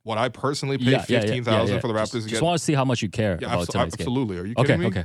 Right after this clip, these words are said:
Speaker 2: I'll pitch in a hundred dollars. Uh, so
Speaker 1: Okay.
Speaker 2: here's Doc Rivers.
Speaker 1: Canadian,
Speaker 2: Uh,
Speaker 1: right?
Speaker 2: yeah, yeah.
Speaker 1: Okay,
Speaker 2: Uh, here's
Speaker 1: yeah,
Speaker 2: Doc
Speaker 1: yeah. I
Speaker 2: Rivers
Speaker 1: got, I got
Speaker 2: talking,
Speaker 1: that.
Speaker 2: talking about, uh, how,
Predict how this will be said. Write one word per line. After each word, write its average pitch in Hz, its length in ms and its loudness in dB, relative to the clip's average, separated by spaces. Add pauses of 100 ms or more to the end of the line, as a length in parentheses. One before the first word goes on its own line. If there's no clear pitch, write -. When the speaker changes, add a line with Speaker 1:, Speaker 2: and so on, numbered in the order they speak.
Speaker 2:
I'll 98 100 -6
pitch - 220 -2
in 113 100 0
a 95 60 -2
hundred 95 180 -2
dollars. 87 380 -6
Uh, 127 180 2
so 143 140 0
Speaker 1:
Okay. 127 140 2
Speaker 2:
here's 202 200 2 (340)
Doc 156 280 2
Rivers. 131 500 0
Speaker 1:
Canadian, 135 340 2
Speaker 2:
Uh, 95 60 2
Speaker 1:
right? 139 140 0 (140)
Speaker 2:
yeah, 107 180 0
yeah. 101 160 0
Speaker 1:
Okay, 98 80 -4 (120)
Speaker 2:
Uh, 135 100 2
here's 190 200 2
Speaker 1:
yeah, - 40 -4
Speaker 2:
Doc 190 180 2
Speaker 1:
yeah. 190 60 0
I - 20 0
Speaker 2:
Rivers 170 260 0
Speaker 1:
got, 147 40 2
I 143 40 6
got 135 60 4
Speaker 2:
talking, 135 200 0
Speaker 1:
that. - 140 -8
Speaker 2:
talking 131 340 0
about, 104 440 0 (340)
uh, 95 180 2
how, 101 380 2